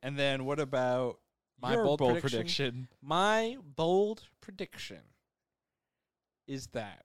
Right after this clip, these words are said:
Speaker 2: Mitch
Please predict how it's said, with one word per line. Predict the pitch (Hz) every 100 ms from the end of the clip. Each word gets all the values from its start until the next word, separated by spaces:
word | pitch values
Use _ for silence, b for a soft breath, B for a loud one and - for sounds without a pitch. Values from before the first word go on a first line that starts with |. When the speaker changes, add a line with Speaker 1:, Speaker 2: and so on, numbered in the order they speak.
| _ _ _ _ _ _ _ _ _ _ _ _ _ _ _ _ _ _ _ _ _ _ _ _ _ _ _ _ _ _ _ _ _ _ _ _ _ _ _ 123
Speaker 2:
Mitch | 135 151 101 - - - - -